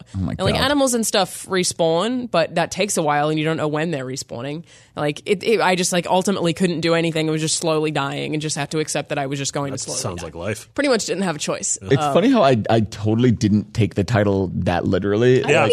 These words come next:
Speaker 1: Like,
Speaker 2: either.
Speaker 3: Right?
Speaker 1: from the
Speaker 3: Yeah.
Speaker 1: trailers,
Speaker 2: I really
Speaker 1: yeah.
Speaker 2: didn't either. And I think as a survival game, it is really challenging.
Speaker 3: Oh,
Speaker 2: And,
Speaker 3: this looks
Speaker 2: uh,
Speaker 3: like, this looks like Dead Rising.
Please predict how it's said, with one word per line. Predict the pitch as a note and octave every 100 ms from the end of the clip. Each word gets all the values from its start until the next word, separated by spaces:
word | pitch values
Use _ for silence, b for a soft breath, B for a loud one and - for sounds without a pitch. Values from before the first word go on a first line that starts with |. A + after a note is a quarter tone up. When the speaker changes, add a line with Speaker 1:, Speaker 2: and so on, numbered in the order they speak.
| C5+
Speaker 1:
Like, | -
Speaker 2:
either. | A2
Speaker 3:
Right? | D#3+
Speaker 1:
from | C3+ B2
the |
Speaker 3:
Yeah. | G#3+
Speaker 1:
trailers, | F#3 A2+ C3
Speaker 2:
I |
really | - A2
Speaker 1:
yeah. |
Speaker 2:
didn't | A2+ E4 D#4+
either. | E4+ F3 C#3
And | - A#3 A3+
I | A#3
think | C#4 -
as | G3 A#3+
a | G3+
survival | G#3 F3+ A#3+
game, | G3 D#3+ E3
it | F3
is | F#3+
really | G3+ G3+
challenging. | F#3 E3 D#3+ D#3 F#2+ - -
Speaker 3:
Oh, |
Speaker 2:
And, | D#3+ D#3+
Speaker 3:
this | D#3+
looks | D3+ D3
Speaker 2:
uh, |
Speaker 3:
like, | G2+ F#2 G#2 G#2+
this | B2 C3+
looks | F#2
like | E2+
Dead | F2+
Rising. | F2+ A#2+ G#2+ F2